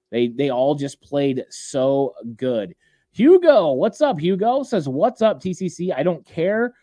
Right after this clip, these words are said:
There will be gassers tomorrow for everyone, uh, D, after they got that, uh, T D call back from Ambry."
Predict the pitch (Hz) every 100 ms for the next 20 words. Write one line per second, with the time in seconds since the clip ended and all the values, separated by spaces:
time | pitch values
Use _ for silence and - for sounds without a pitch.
0 | _ _ 131 139 139 131 147 180 - 175
1 | - 160 156 160 151 - _ _ - 127
2 | - 202 196 202 180 185 180 170 - _
3 | - 131 127 120 120 185 185 160 156 170
4 | 151 143 135 147 147 151 135 117 117 -
5 | 127 131 170 156 160 147 127 135 139 131
6 | 139 120 120 117 113 113